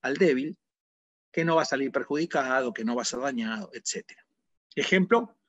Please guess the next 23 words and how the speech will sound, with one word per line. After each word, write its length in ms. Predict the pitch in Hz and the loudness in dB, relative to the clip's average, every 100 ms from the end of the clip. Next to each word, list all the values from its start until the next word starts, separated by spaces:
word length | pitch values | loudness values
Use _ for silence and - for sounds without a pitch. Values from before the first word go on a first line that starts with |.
| _ - | _ -8
el 140 | 135 | -6
transportista 760 | - 123 151 - 220 - 139 - | -6 -4 -2 4 2 2 -6 -6
al 140 | 143 120 | -8 -4
pasajero. 540 | 113 123 196 165 - _ _ _ _ _ _ _ _ - 180 - _ _ _ _ _ - - - - - - - | -4 -2 0 0 -2 _ _ _ _ _ _ _ _ -16 -14 -16 _ _ _ _ _ -20 -20 -20 -20 -20 -20 0
Bien, 400 | 349 220 - - _ _ | 4 4 2 -14 _ _
dicho 320 | 311 330 247 208 | 2 6 6 8
todo 220 | 233 233 | 8 8
eso, 300 | 214 208 - - - _ _ _ _ _ _ _ _ _ - | 8 4 2 -6 -20 _ _ _ _ _ _ _ _ _ 4
llegamos 400 | 185 202 196 185 | 6 6 6 6
al 120 | 214 | 8
último 400 | 220 175 160 143 | 6 6 2 2
de 60 | |
los 140 | 131 - | 0 -2
presupuestos 840 | 135 175 190 190 - 180 - - _ _ _ | -4 0 2 4 4 2 2 -16 _ _ _
que 120 | 147 | 0
nos 120 | 139 135 | 2 4
va 60 | |
a 40 | 170 | 4
ocupar 420 | 175 156 160 165 | 4 2 2 2
el 120 | 139 | -2
resto 280 | 131 143 127 | -2 -2 -4
del 100 | 120 | -4
tiempo, 400 | 120 104 - _ | -4 -6 -8 _